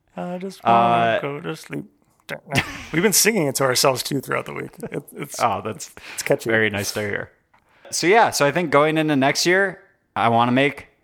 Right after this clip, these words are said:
Speaker 2: two songs.
Speaker 1: Okay.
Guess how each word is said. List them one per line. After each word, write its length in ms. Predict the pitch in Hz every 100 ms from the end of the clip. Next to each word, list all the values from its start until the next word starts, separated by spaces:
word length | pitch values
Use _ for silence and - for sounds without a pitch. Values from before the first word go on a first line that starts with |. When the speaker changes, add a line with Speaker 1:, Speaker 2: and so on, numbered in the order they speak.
| _ _
Speaker 2:
two 160 | 151 139
songs. 560 | - 92 87 - - - _ - - - _ _ -
Speaker 1:
Okay. 580 | 113 - 147 - 160